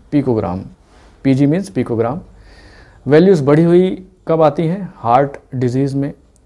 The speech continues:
फेफड़े से रिलेटेड डिजीज़ में, किडनी से रिलेटेड डिजीज़ में, इन सब में एमसीएच बढ़ा हुआ आता है। और कम होने की बात करें तो ये एनीमिया में,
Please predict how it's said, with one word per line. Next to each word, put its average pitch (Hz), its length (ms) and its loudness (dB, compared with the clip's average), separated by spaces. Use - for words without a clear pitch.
फेफड़े 139 460 2
से 123 180 -2
रिलेटेड 123 460 -2
डिजीज़ 123 420 -4
में, 131 220 -6
किडनी 151 340 2
से 156 140 2
रिलेटेड 139 540 0
डिजीज़ 127 460 -2
में, 139 200 -6
इन 156 140 -2
सब 139 180 -4
में 139 260 -4
एमसीएच 123 640 -4
बढ़ा 131 200 0
हुआ 131 280 0
आता 117 200 -4
है। 117 200 -8
और 123 100 -10
कम 165 220 -2
होने 160 260 0
की 147 100 -2
बात 131 240 0
करें 139 240 -4
तो 135 120 -4
ये 147 200 -4
एनीमिया 147 440 0
में, 151 200 -4